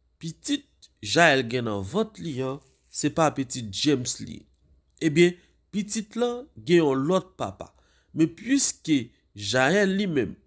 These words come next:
li renmen Jenms li. Bezwen Djenms kite ak Mari, li di ke pitit lan se pitit Djenms li. Pa bliye nan epizòd avan yo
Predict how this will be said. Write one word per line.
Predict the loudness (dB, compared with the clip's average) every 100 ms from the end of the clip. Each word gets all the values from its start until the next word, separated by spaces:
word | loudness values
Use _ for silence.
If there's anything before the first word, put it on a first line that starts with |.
| -4
li | -2
renmen | 2 2 2 -2
Jenms | -2 -2 -2 -4 -8 _ _ -10
li. | -2 2 2 0 -10 _ -20 -16
Bezwen | -6 2 4 4 0 -2 -6 -6 _ _ _
Djenms | -6 -4 -4
kite | -4 -8 -4 -2 -2 -2
ak | -4 -4
Mari, | 0 0 0 -2 -6 _ _ _
li | -4 0
di | 0 -2 -2
ke | 2 2 0 _
pitit | -12 -10 -10 -10 -4
lan | -2 -2 -6 _
se | -2 0
pitit | 0 -2 -6 -6
Djenms | -2 0 0 -2 -2
li. | -8 -14 -18 _ _ _ -6
Pa | -2 -2
bliye | -2 0 0 -2 _ _ _
nan | -2 2 2 0 -10 _ -4
epizòd | -2 -2 0 0 0 0
avan | 0 2 0
yo | 0